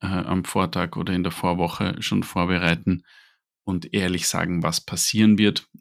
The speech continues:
und warum wir das tun. Auch die eigenen Erwartungen sind wichtig, dass wir uns die bewusst machen.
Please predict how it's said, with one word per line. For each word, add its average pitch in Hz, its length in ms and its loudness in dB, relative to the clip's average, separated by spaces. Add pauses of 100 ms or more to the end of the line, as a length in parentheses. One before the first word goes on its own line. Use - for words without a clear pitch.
und 98 180 -4
warum 95 400 2
wir 92 120 4
das - 260 -6
tun. - 360 -10 (520)
Auch - 120 -4
die - 280 -2
eigenen 104 440 6
Erwartungen 101 920 4
sind - 760 2 (720)
wichtig, 95 420 -2
dass - 220 -2
wir 95 100 4
uns 87 220 -2
die 92 400 0 (460)
bewusst 87 440 2
machen. - 440 -2